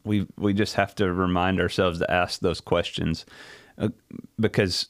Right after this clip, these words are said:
to me, a statement like you just said would be, it would be shocking. It would be, and, and to some, to some people out there, they may think, "Well, okay, I'm,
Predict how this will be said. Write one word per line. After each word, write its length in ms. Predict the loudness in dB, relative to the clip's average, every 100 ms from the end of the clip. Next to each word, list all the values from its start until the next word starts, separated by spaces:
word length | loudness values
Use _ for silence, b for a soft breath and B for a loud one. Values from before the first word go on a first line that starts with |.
| -2
to 100 | 2
me, 360 | 4 4 4
a 140 | 2 -2
statement 520 | -2 0 2 2 2
like 220 | 2 0 0
you 80 |
just 240 | 0 0 2
said 240 | 2 2
would 140 | 2 2
be, 300 | 2 0 -4 -10 _ _
it 80 | 0
would 100 | 2
be 100 | 2
shocking. 560 | 2 2 2 0 -2 0
It 100 | 0
would 140 | 0
be, 120 | -2 0
and, 320 | 2 2 -2 _ -2
and 180 | 2 2
to 80 |
some, 380 | 2 2 2 0 _ _ _ -12
to 80 | -6
some 240 | -2 0 2
people 340 | 2 2 2
out 220 | 4 2
there, 180 | 0 2
they 120 | 2 2
may 180 | 2
think, 340 | 0 -2 -2 -2
"Well, 260 | 0 -2 -6 _ _ _ _ _ _ -20 -12 -6
okay, 560 | -2 0 2 0 -2 -10 -4
I'm, 260 | 0 0